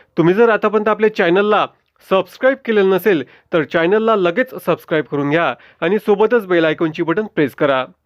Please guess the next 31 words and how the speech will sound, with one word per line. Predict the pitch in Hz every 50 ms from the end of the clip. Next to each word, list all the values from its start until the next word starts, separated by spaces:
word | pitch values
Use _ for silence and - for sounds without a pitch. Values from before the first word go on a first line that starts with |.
| _ _ - _ _ -
आणि | 143 131 127
व्हिडिओला | 120 135 156 196 233 233 226 185 139 113 - _ _ _ -
लाईक | 156 165 190 208 208
आणि | 214 214 233
शेअर | 214 - 185 180 170
करायला | 170 180 151 139 143 147 165
विसरू | 147 131 - 139 135
नका. | 139 131 - 131 127 127 - _ _ _ _ -
आणि | 160 175
हा | 175 185
व्हिडिओ | 202 185 202 202 233 240 220
तु-, | 190 - 185
मित्रांनो, | 165 160 - 185 196 190 202
तुम्ही | 190 208 214 226 202 147 120 - - - -
शेवटपर्यंत | - 170 180 196 202 - - 196 196 196 220
बघा, | 202 160 156 135 143 139
कारण | - 156 156 156 156
प्रत्येक | - 185 180 180 - 262 254 -
प्रश्न | 233 208 - - 208
तुमच्यासाठी | - 208 185 180 190 165 196 180 175 208 175 131 120 - - _ -
खूप | - 202 208 190
महत्त्वाचा | 165 151 151 - 160 151 139 214
ठरणार | 214 - 170 156 139 131 143 139
आहे. | 135 131 131 127 123 123 127 _ _ _ _ _ _ _ _ _ -
तर | 139 123
चला, | 113 - 147 135 135
वळूया | 139 143 143 143 147 139
पुढच्या | - 151 147 - 170 156
प्रश्नाकडे. | 135 151 - - 160 151 160 175 202 233 - _ _ _ _ _ _ _ _ _ _ _ _ _ _ _ _ _ _ _ _ _ _ - - - - -
खालीलपैकी | - - 175 180 208 233 226 226 233 240 233 254 233
कोणी | 233 - 220 220 220 254 240 185 135